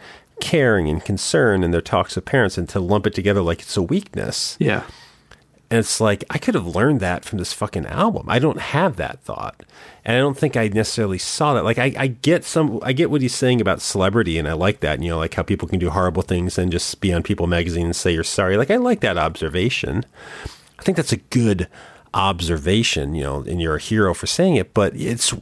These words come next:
Speaker 1: I just, something about his personality played differently now. And again, maybe it's me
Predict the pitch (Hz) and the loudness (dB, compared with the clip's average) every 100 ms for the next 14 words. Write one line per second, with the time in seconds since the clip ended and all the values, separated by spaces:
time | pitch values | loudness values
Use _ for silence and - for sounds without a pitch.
0 | - - 131 139 - - - 220 135 101 | -6 -4 0 0 0 0 2 2 2 0
1 | 92 - - 107 - 73 82 170 160 95 | -2 -4 -4 -4 -2 -2 0 2 2 0
2 | 92 92 - - - - _ _ - - | -2 -4 -8 -20 -20 -20 _ _ -16 -2
3 | 131 113 110 92 82 - 57 57 58 64 | 2 4 4 2 -4 -6 -8 -8 -10 -10
4 | 60 - - - _ 165 190 151 113 180 | -12 -14 -16 -18 _ 2 4 4 4 2
5 | 202 - 104 117 107 53 - | 0 -2 -2 0 0 -4 -14